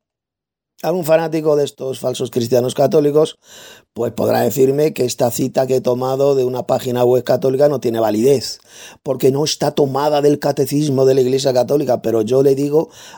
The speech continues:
a estos católicos, a estos embusteros, que esa cita, por supuesto que tiene validez, ya que se trata de un famoso sitio web católico, que además es miembro del catholic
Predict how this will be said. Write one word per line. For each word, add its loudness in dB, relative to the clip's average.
a -4
estos -4
católicos, 0
a -4
estos -8
embusteros, 0
que -12
esa -10
cita, 0
por 0
supuesto -2
que -4
tiene -6
validez, -2
ya 2
que -2
se -2
trata -2
de 2
un 0
famoso 0
sitio -2
web 2
católico, -6
que 0
además 2
es 0
miembro -2
del -2
catholic 0